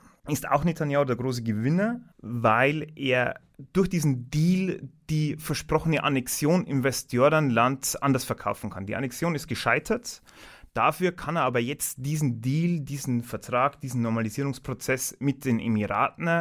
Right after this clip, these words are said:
ähm, verkaufen. Und das kann er innenpolitisch a-, ausschlachten.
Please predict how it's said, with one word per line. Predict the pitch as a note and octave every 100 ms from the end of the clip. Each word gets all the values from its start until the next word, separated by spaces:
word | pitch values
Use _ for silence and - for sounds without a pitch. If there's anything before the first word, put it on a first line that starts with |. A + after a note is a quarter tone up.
| E3 -
ähm, | D#3 D#3 D#3 D#3
verkaufen. | D#3+ - C#3+ D#3 D#3+ D#3 D#3 - - - - _
Und | - B2+ - - _ B2+
das | A#2+ - -
kann | B2 C3
er |
innenpolitisch | C3+ C#3 B2 B2+ A#2+ B2 -
a-, | - G2+
ausschlachten. | G#2 - G2+ - -